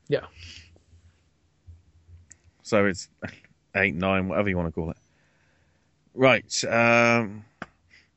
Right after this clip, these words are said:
Speaker 2: I think that's all the social media stuff covered.
Speaker 1: Yes. Now, uh, I have to make an announcement. Um, uh, regarding the, uh, Lucha Underground recaps,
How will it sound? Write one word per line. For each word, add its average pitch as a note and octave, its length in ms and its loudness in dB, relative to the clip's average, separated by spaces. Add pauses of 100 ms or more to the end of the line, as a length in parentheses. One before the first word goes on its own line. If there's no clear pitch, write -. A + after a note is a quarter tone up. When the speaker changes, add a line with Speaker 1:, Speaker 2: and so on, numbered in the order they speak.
(300)
Speaker 2:
I G2+ 60 -6
think D3+ 280 -4
that's F#2 240 -4
all F#2+ 200 -4
the F2+ 520 -4 (760)
social F2+ 380 -8
media F2 260 -6
stuff E2+ 380 -12
covered. F2+ 380 -10 (600)
Speaker 1:
Yes. - 760 -20 (1160)
Now, C3+ 460 2 (320)
uh, A#2 60 -2
I A#2 160 0
have C3 140 2
to C3+ 80 -2
make C#3 140 4
an B2+ 100 0
announcement. B2+ 680 -2 (100)
Um, C3 580 4 (1200)
uh, C#3 180 4
regarding F#3+ 560 6
the, E3 260 2
uh, C3 100 6
Lucha D3 380 0
Underground C#3 600 2
recaps, D#3+ 880 0